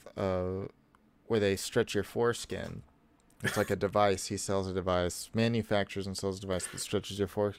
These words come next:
Speaker 1: foreskin. And that guy's actually been on, I forget what, it might have been Netflix, a documentary series about sex.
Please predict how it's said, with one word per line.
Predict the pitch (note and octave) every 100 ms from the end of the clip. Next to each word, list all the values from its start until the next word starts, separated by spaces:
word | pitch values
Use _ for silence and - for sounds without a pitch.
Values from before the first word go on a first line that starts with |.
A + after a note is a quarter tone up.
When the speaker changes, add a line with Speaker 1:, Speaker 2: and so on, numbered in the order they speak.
| - -
Speaker 1:
foreskin. | - A#2+ A2+ - G2 -
And | G2+
that | G#2 C#3
guy's | G#3+ G#3 F#3+
actually | A#2+ - - C#3+
been | G#2 A2 A#2 A#2+ B2 B2+ - - - - -
on, | - A2 A2 G#2 -
I | -
forget | - - A2 A#2+ C3+
what, | B2+ C3+ -
it | A#2
might | A#2+ D3
have | E3+
been | F3 C3+
Netflix, | A2+ - G#2+ F#2 - - - - - - - _ _ -
a | A2
documentary | A#2 A2 G2+ G2+ G#2 A2
series | - A#2 A2+ A2+ A2+ A2+ A2+ - - -
about | A2+ G#2 -
sex. | - - F2+ - - - - -